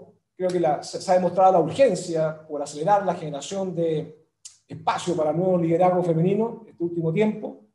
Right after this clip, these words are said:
Lo estamos viendo, lo estamos sintiendo, lo estamos apoyando. Y una demostración es que,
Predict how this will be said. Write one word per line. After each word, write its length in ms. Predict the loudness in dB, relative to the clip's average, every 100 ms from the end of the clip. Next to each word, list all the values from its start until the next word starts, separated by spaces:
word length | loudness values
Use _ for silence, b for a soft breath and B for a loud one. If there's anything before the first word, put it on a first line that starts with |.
| _
Lo 80 | -18
estamos 280 | -10 -10 -8
viendo, 300 | -2 -2 0
lo 60 | -4
estamos 260 | -6 -8
sintiendo, 540 | -12 -4 -2 -2 -2 -6
lo 60 |
estamos 260 | -6 -4 -2
apoyando. 680 | -4 0 2 2 0 -4 -12 _ _ _ _ _ _ _ -6
Y 300 | -2 -2 -2
una 220 | 2 4
demostración 580 | 6 2 0 2 4 4
es 120 | 0
que, 720 | -4 -2 0 0 -2 -12